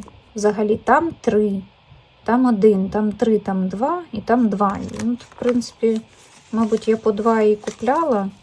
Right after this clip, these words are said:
Ну, так, от цього повинно буде, е, три штуки.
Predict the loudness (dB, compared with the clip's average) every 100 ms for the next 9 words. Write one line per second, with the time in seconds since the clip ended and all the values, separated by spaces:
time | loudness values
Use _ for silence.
0 | _ _ -20 _ _ _ _ -6 -4 0
1 | -2 -2 -6 -4 0 -2 -2 -2 -2 -2
2 | -4 -4 -4 -6 -10 -20 -20 -20 -20 -20
3 | -20 -20 -20 _ -4 0 0 0 0 4
4 | 6 6 2 -8 -6 -4 -2 -4 -12 -20
5 | -10 -8 -6 -6 -8